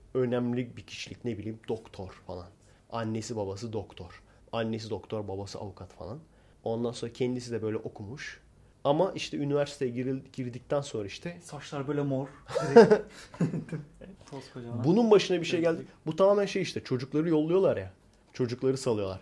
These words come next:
Speaker 1: Kendileri arkada duruyor,
Speaker 2: Ha.
Speaker 1: çocukları salıyorlar. Neden? Çocuğun başına bir şey gelirse ne oluyor? T C çocuk öldürdü.
Speaker 2: Aynen.
Speaker 1: Burada da işte T C kadın katili olsun diye büyük ihtimalle.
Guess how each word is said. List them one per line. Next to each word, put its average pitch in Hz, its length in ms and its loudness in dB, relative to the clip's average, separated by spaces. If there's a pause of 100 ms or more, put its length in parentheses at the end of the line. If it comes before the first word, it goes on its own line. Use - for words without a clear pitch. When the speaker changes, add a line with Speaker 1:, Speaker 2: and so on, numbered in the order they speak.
(100)
Speaker 1:
Kendileri 117 340 2
arkada 127 340 0
duruyor, 131 180 2
Speaker 2:
Ha. 143 40 -16
Speaker 1:
çocukları 120 400 -4
salıyorlar. 120 380 -2
Neden? 156 220 0
Çocuğun 147 340 -4
başına 143 240 -2
bir 143 60 -6
şey 151 120 -2
gelirse 151 240 -2
ne 156 40 0
oluyor? 160 240 0
T 143 160 0
C 160 140 0
çocuk 143 300 -2
öldürdü. 98 420 -2 (360)
Speaker 2:
Aynen. 139 200 -8 (160)
Speaker 1:
Burada 156 240 6
da 175 60 6
işte 190 260 -2
T 151 280 0
C 165 200 -6
kadın 139 260 2
katili 98 420 -6 (380)
olsun 127 420 0
diye 101 180 -4 (320)
büyük 110 160 -6
ihtimalle. 101 400 -10